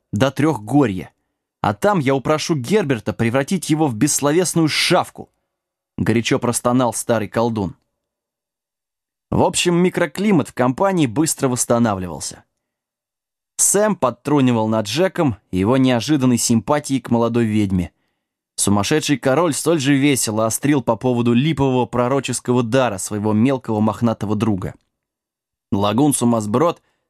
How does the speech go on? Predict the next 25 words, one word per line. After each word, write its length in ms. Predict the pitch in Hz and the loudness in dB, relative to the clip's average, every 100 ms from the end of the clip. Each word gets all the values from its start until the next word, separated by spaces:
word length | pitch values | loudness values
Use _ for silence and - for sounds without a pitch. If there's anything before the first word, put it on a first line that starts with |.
| _ | _
снисходительно 920 | - 110 110 - 113 117 196 175 160 | -4 -2 0 0 -2 0 -2 0 0
слушал 540 | 135 127 165 139 117 107 | 0 2 2 2 0 -2
их 100 | - | -2
пикировку, 720 | 107 - 117 165 175 160 147 _ _ _ _ _ | -4 0 2 2 0 -4 -4 _ _ _ _ _
временами 640 | 104 98 107 113 127 175 165 | -2 0 2 2 2 2 0
вставляя 540 | - - 120 127 139 | -2 -2 0 2 0
шпильки 580 | 135 - - 147 101 104 | 0 -4 0 0 0 -4
то 160 | - 107 | -2 -2
тому, 480 | 110 113 147 202 - _ _ _ | 0 2 2 0 -4 _ _ _
то 120 | - 139 | -2 0
другому. 560 | 147 127 101 87 85 _ _ _ _ _ _ _ _ _ | 2 0 0 -2 -6 _ _ _ _ _ _ _ _ _
Им 200 | - 117 | 0 2
и 40 | 165 | 2
вправду 420 | - 175 180 127 | 0 0 0 -2
оставалось 560 | 110 - 120 131 120 123 | -4 -2 0 0 -2 -2
не 100 | 117 | 0
так 220 | 127 113 | 0 0
далеко 380 | 120 127 113 104 | 0 0 0 -2
идти. 380 | 92 - 92 - _ _ _ _ _ _ _ _ _ | -2 -6 -8 -10 _ _ _ _ _ _ _ _ _
Благодаря 520 | 92 95 104 110 131 151 | 0 0 2 2 2 0
сквозному 580 | - 135 127 156 151 | -2 -4 0 0 2
тоннелю 520 | 139 139 147 160 123 110 | 0 0 0 0 0 0
и 20 | |
заколдованной 800 | 101 110 123 123 143 120 120 110 | -4 -2 0 2 0 2 0 0
тропе 540 | 113 120 123 175 151 | 0 0 0 -2 -2